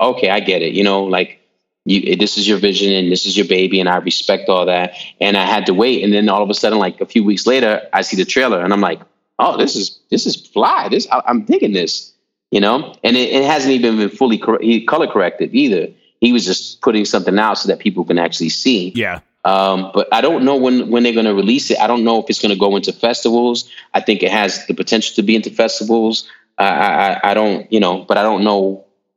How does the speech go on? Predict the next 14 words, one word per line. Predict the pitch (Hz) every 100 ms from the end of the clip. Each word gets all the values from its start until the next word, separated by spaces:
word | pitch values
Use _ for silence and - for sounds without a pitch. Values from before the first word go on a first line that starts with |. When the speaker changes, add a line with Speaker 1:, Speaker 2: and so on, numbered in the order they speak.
| -
Speaker 1:
what | 98 104 95 -
they're, | 98 92 92 95 -
what | 104 101
they're, | 98 92 90 90 _ - _ _ -
you |
know, | 98 90
'cause | 90 95
they're | 107 92
very | 87 104 101 92
secretive | - 101 - 90 87 87 _ _ _ _ _ _ _
about | 95 92 82 76 -
what | - 95
they're | 92
doing. | 85 90 80 80